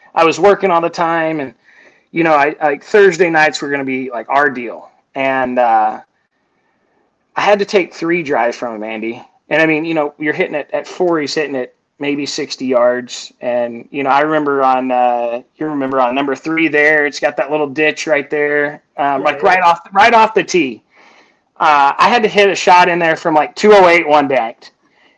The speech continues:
Speaker 1: you know, and I, and I hit it to, like, four feet, and we, and he actually made the putt. Um, and it was just, you know, and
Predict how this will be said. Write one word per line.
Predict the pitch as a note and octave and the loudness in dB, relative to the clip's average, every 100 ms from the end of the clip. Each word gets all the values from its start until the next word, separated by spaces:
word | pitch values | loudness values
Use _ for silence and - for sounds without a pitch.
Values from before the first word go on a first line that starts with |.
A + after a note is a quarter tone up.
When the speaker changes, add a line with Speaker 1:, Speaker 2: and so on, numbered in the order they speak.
| _ | _
Speaker 1:
you | F3+ | 2
know, | F3+ D#3 D#3+ | 4 4 4
and | F#3 | 4
I, | F3+ | 2
and | F3+ F3 | 2 0
I | E3+ | 2
hit | A#3+ B3+ | 4 2
it | A#3+ | 2
to, | G3 | 0
like, | E3+ D#3 | 0 -2
four | - A3+ G#3 | 0 2 2
feet, | - G3+ G3+ | 2 -2 -2
and | E3+ | -4
we, | D#3+ E3 - | -6 -6 -8
and | D#3+ | -2
he | B3 | 2
actually | A3 G3 - F3 | 2 2 -2 -2
made | D#3+ D3+ | -2 -2
the | C3 | -4
putt. | - E3 C3 - _ _ _ _ _ _ | 2 2 2 -2 _ _ _ _ _ _
Um, | D#3 D3 C#3+ C#3 C3+ C3 C3 _ _ _ _ _ _ _ | 0 2 2 0 -2 -6 -10 _ _ _ _ _ _ _
and | F3+ | 0
it | G3 | 2
was | F#3 D3+ | 2 0
just, | E3 D#3+ - F#3+ | -2 -4 -4 -2
you | E3+ | 2
know, | D#3+ D3+ D3+ | 4 4 2
and | D3+ D3 | -4 -6